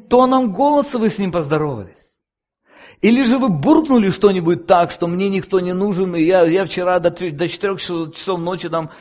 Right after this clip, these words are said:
на интернете гулял, там всякую неизвестно что там смотрел». Или даже что самое хорошее, может быть, вы там слушали. Или же, или же вы пришли, чтобы послужить,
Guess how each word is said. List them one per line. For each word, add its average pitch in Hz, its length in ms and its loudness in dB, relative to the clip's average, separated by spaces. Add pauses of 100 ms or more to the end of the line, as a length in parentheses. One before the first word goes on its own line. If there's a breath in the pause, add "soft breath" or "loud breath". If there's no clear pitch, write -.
(140 loud breath)
на 170 140 -2
интернете 180 480 2
гулял, 113 680 0
там 117 160 -6
всякую 120 640 -2
неизвестно 117 600 -4
что 101 200 -10
там 92 140 -12
смотрел». - 320 -20 (1400)
Или 208 180 0
даже 165 240 4
что 147 200 -8
самое 139 300 0
хорошее, 127 440 0
может 92 220 -10
быть, 87 120 -14
вы 87 100 -14
там 85 160 -12
слушали. - 340 -20 (1900 soft breath)
Или 233 120 0
же, 269 260 2
или 269 280 2
же 240 140 0
вы 220 120 0
пришли, 202 500 -2
чтобы 196 260 -2
послужить, 214 920 -6